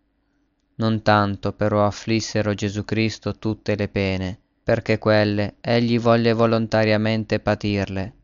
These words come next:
quanto l'afflisse il vedere i nostri peccati e la nostra ingratitudine a tanto suo amore. Santa Margherita di Cortona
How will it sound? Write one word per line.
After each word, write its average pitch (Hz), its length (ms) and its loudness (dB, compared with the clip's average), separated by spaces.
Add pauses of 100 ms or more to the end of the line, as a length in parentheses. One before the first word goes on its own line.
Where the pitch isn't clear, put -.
(200)
quanto 123 380 0
l'afflisse 123 600 -2
il 110 100 0
vedere 113 460 2
i 107 60 2
nostri 110 440 -2
peccati 98 800 -2 (100)
e 113 80 -6
la 104 140 4
nostra 110 460 0
ingratitudine 104 1040 -2 (160)
a 101 120 -4
tanto 107 520 -2
suo 104 240 -2
amore. 95 600 -4 (920)
Santa 123 500 0
Margherita 117 720 0
di 110 160 -2
Cortona 117 760 0